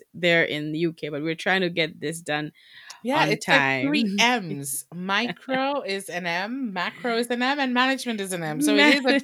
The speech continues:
Speaker 2: a
Speaker 1: <laughs>
Speaker 2: tongue twister. <laughs>
Speaker 1: Tongue twister. So I'm going to give you,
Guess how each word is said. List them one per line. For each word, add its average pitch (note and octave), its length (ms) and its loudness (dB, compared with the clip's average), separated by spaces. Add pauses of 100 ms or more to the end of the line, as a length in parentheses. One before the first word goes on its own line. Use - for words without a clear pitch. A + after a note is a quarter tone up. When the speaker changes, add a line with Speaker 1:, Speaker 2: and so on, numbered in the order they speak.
Speaker 2:
a - 60 -4
Speaker 1:
<laughs> - 120 -20
Speaker 2:
tongue G3+ 240 0
twister. F3 480 -6 (180)
<laughs> - 140 -14
Speaker 1:
Tongue B3+ 300 4
twister. F#3+ 580 0 (300)
So A#3+ 240 2
I'm C4+ 320 2
going D4+ 200 2
to C4+ 100 -2
give G#3+ 260 -4
you, G#3 440 0